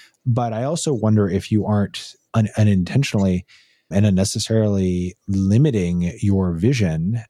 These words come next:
as far as places that you, you might, you know, that you might be able to find new people,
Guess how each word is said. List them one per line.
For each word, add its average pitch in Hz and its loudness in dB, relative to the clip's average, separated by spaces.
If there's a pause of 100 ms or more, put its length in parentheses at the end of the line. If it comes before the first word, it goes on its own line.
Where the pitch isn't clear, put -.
as 95 -2
far 90 -2
as 87 -2
places 87 -2 (100)
that 90 -4
you, 90 0
you 90 0
might, 82 -4 (180)
you 92 0
know, 87 0
that 87 -2
you 95 2
might 85 0
be 85 -2
able 110 0
to 101 -6
find 87 -2
new 85 0
people, 87 -4